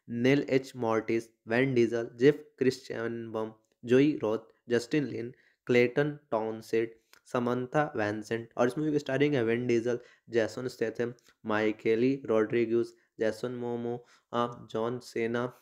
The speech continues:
ब्राई क्लार्सन, टेरेसा गिब्सन, चेरिस ल्यूड, क्रिस ब्रिज, जॉर्डन ब्रीविस्टर, नथेलिया इमानुएल, सुंग कैंग, स्कॉट एस्टूड, माइकल रूकर,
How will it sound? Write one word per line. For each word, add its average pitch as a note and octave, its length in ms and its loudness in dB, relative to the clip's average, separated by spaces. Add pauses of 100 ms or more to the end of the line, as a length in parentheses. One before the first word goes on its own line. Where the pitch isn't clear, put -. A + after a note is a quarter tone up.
(200)
ब्राई A2+ 360 2
क्लार्सन, A#2 800 -4 (420)
टेरेसा A2+ 460 2
गिब्सन, B2 580 -2
चेरिस A#2 500 2 (720)
ल्यूड, A#2+ 400 2 (180)
क्रिस A#2+ 340 -2 (340)
ब्रिज, A#2+ 580 2 (140)
जॉर्डन A#2 440 -2
ब्रीविस्टर, A#2+ 1080 0 (640)
नथेलिया B2 440 2
इमानुएल, A#2 1080 -2 (340)
सुंग C3 300 0
कैंग, A#2 400 -2
स्कॉट B2+ 400 0 (160)
एस्टूड, A#2 640 0 (480)
माइकल A#2 400 2
रूकर, A#2+ 640 -2